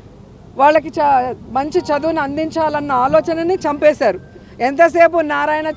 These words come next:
చైతన్య బాగుంటే చాలు చంద్రబాబు నాయుడుకి. తర్వాత విద్యా దీవెన, వసతి దీవెన, ఫీజు రీయింబర్స్‌మెంట్ అన్నీ గాలికి వదిలేసి, "మీకెందుకురా చదువులు, పేదవాళ్ళు కూలీ చేసుకోవాలన్న" విధంగా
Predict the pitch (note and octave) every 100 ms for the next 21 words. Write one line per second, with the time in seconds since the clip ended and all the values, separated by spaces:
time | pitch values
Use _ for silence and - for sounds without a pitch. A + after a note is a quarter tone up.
0 | D4+ C#4+ D4+ D4+ C#4+ G#3+ B3 C4+ C#4+ D#4
1 | D4 C#4+ B3 G#3 - - A#3+ B3 B3+ B3
2 | A#3 A3 G3 G3 - - - - C#4 D4+
3 | D4+ D4 C4 A#3 D4 D4 C#4+ C#4+ C#4 C4
4 | B3+ C#4 C#4 C#4 C#4+ C#4+ C#4 - C4+ C#4
5 | C#4 C#4 C#4 B3+ B3 C4 C4 G3 - -
6 | - C4 D4 D#4 E4 B3+ C#4 D4+ D4 C#4+
7 | D4 D4 C4+ F4+ - - E3+ D4+ D#4 C#4
8 | C#4+ D#4 D#4+ D#4 D#4 C#4+ D#4 D#4+ E4 C4+
9 | - - - C4+ D4+ D#4 D#4 D#4 - D#4
10 | D#4 D4 D4 - D4 C#4+ C4+ B3 A3+ D4+
11 | F#4+ F#4+ C#4